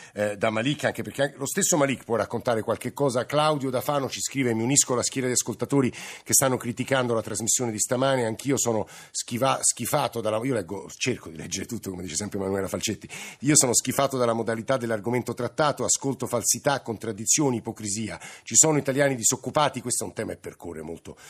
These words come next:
le cose ci state scrivendo, "senza alloggio e senza soldi, e invece vedo anche vicino a casa mia immigrati ospitati in albergo davanti al mare. La mattina io vado al lavoro per guadagnarmi da vivere, loro prendono il mio stesso autobus per raggiungere Pesaro e bighellonare tutta la giornata."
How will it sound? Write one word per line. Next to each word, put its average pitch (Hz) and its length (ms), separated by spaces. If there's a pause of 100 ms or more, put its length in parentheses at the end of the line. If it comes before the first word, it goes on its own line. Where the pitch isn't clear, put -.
(140)
le 92 120
cose 98 200
ci - 120
state 104 220
scrivendo, 98 440
"senza 131 300
alloggio 123 280
e 113 60
senza 127 280
soldi, 156 340
e - 20
invece 123 320
vedo 120 260
anche 110 220
vicino 113 160
a 131 80
casa 135 220
mia 135 200 (380)
immigrati 135 480
ospitati 120 600
in 120 100
albergo 123 380
davanti 113 320
al 107 100
mare. 98 240
La 104 80
mattina 120 300
io 120 100
vado 113 160
al 113 60
lavoro 120 240
per 104 160
guadagnarmi 113 420
da 131 100
vivere, 131 400 (200)
loro 127 260
prendono 117 320
il 113 60
mio 113 100
stesso 127 380
autobus 113 360
per 113 140
raggiungere 113 400
Pesaro 123 460 (200)
e 123 140
bighellonare 127 720
tutta 123 280
la 113 120
giornata." 101 600